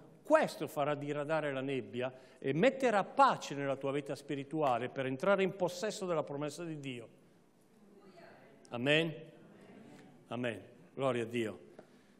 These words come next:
Benvenuti al nuovo anno, benvenuti a tutti, mi fa piacere vedervi. Abbiamo avuto un bellissimo tempo di ritiro,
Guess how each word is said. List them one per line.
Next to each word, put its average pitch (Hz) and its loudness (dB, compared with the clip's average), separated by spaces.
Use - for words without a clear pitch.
Benvenuti 135 2
al 127 -4
nuovo 131 0
anno, 139 2
benvenuti 123 -4
a 123 -2
tutti, 139 -8
mi 135 -4
fa 123 -8
piacere 120 -6
vedervi. 127 -2
Abbiamo 131 -2
avuto 147 0
un 131 -2
bellissimo 135 -4
tempo 147 -4
di 127 -2
ritiro, 180 -2